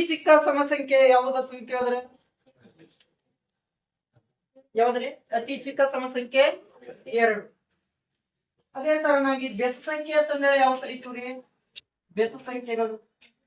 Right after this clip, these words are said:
ಚಿಕ್ಕ ಸಂಖ್ಯೆ ಎರಡು, ಬೆಸ ಸಂಖ್ಯೆಗಳು ಎರಡರಿಂದ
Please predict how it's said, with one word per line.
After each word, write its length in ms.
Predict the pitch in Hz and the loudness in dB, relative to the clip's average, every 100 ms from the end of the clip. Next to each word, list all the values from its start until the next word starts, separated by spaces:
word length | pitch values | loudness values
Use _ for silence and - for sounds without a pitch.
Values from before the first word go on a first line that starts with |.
| _ _ _ _ _ 233 233 226 233 _ _ _ _ _ _ _ _ _ _ 202 _ - 185 | _ _ _ _ _ _ _ _ _ _ _ _ _ _ _ _ _ _ _ -20 _ -20 -20
ಚಿಕ್ಕ 200 | 233 247 247 247 | -18 -12 -10 -8
ಸಂಖ್ಯೆ 280 | 247 240 254 233 | -10 -8 -4 -2
ಎರಡು, 260 | 226 233 262 - _ _ _ - | -4 -6 -12 -14 _ _ _ -4
ಬೆಸ 160 | 226 226 - | -4 -4 -10
ಸಂಖ್ಯೆಗಳು 520 | 262 254 247 254 262 277 - _ _ _ _ _ _ _ _ _ _ _ - | -8 -6 -6 -2 -2 -4 -10 _ _ _ _ _ _ _ _ _ _ _ -2
ಎರಡರಿಂದ 680 | 208 240 269 277 269 262 | 2 4 4 4 2 4